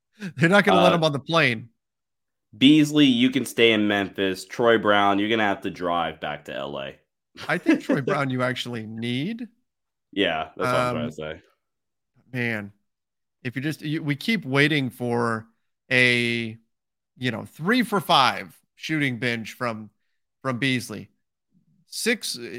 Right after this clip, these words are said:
Speaker 1: six for nine would be ideal if he played, like, fifteen minutes or something. Um, and it's just, it just hasn't happened. It's just not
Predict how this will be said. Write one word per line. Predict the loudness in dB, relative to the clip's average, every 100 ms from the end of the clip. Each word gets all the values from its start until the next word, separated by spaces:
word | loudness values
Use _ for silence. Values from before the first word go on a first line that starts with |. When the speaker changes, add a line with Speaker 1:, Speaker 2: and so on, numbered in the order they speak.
| -14 -12
Speaker 1:
six | -4 -2 -2
for | -2 0
nine | 6 6 6 4 -2
would | -2
be | 2
ideal | 4 2 2 0 -2
if | -4
he | -6
played, | -2 -2 -2
like, | -4 -2
fifteen | -6 -4 -4 -4
minutes | -6 -10
or | -14
something. | -14 -16 -18 _ _ _ _ _ _ -2
Um, | 2 2 0 -6 _ _ _
and | -14 -12
it's | -10
just, | -10 -10
it | -12
just | -10 -8
hasn't | -8 -6
happened. | -8 -8 -12 _ _ _ _ _ _
It's | _ -10
just | -10 -6
not | -2 -2 -2